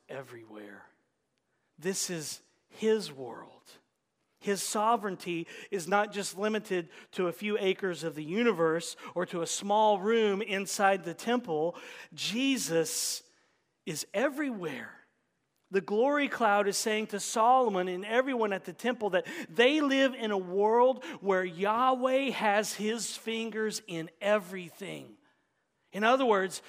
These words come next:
Jesus is all up in everything. He's all up in our business. And he's all up in the universe's business. And that's a good thing. Recall from your extensive knowledge of the Old Testament how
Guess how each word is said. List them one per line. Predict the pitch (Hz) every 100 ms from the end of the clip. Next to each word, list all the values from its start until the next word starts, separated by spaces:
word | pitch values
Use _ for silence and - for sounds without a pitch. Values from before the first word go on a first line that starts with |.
| - -
Jesus | 170 160 214 277 233 240 226
is | 208 170 -
all | 220 269 294
up | 240 262 -
in | 247 208
everything. | 226 202 175 170 - 135 117 - _ _ _ -
He's | 214
all | - 226 311
up | 349 349
in | 320
our | 311
business. | 254 302 302 190 165 - - - - _ _ _ _ _ _ _ _ _
And | 160
he's | 147 151
all | 208 196
up | 196
in | 180
the | 160
universe's | 156 240 226 151 131 - 131
business. | 131 127 113 - - - - _ _ _ _ _ _ _ _ _ _ _ -
And | 123
that's | 139 180 139
a |
good | 123 139 165
thing. | - 76 - _ _ _ _ _ _ _ _ _ _ _ _ _ _ _ _ _ _ _ -
Recall | 202 - 233 220 208
from | 180 190
your | 180 165
extensive | 170 - - 170 170 160 147
knowledge | 160 156 156 147 -
of | - 147
the | 151
Old | 151 151
Testament | - 151 - 143 147
how | - 143 139